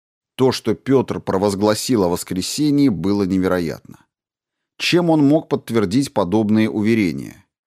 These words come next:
Он сослался на иудейские священные книги, в которых говорилось, что Мессия не будет оставлен в смерти, но сядет на престоле по правую руку Бога, пока окончательная победа не будет за ним.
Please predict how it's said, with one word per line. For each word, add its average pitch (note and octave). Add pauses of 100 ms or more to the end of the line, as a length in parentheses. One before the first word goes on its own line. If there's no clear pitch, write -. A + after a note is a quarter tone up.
(680)
Он B2+
сослался C#3
на B2+
иудейские G#2+
священные A2+
книги, A#2+ (360)
в -
которых C#3
говорилось, C3
что -
Мессия C3+
не D#3
будет C#3
оставлен G2
в D#2+
смерти, B2 (400)
но G2
сядет D#3
на C#3+
престоле C3
по G#2+
правую A#2
руку A2
Бога, G#2 (360)
пока G2
окончательная F#2
победа A2
не F#2
будет D#2+
за F2
ним. C#2+